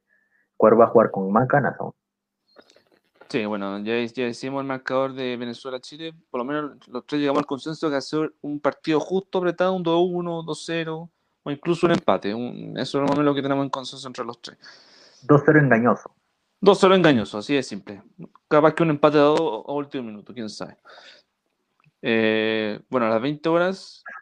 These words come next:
Speaker 2: estos dos partidos se juegan en simultáneo y uno de ellos es partidazo.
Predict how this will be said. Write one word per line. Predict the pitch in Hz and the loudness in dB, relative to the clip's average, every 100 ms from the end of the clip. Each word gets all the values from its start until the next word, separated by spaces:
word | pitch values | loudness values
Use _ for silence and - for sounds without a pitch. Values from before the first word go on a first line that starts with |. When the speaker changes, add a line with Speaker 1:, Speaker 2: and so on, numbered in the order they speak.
| _ _ _ - | _ _ _ -14
Speaker 2:
estos | - 143 | -12 -8
dos | 143 147 | -4 -2
partidos | 156 156 139 | -4 -6 -6
se | |
juegan | 147 147 | -2 -2
en | 143 | -2
simultáneo | 139 139 127 143 151 156 | -4 -8 -6 -8 -8 -8
y | |
uno | 135 127 | -8 -6
de | 131 | -6
ellos | 127 | -6
es | |
partidazo. | 123 - - 95 - | -12 -12 -14 -14 -16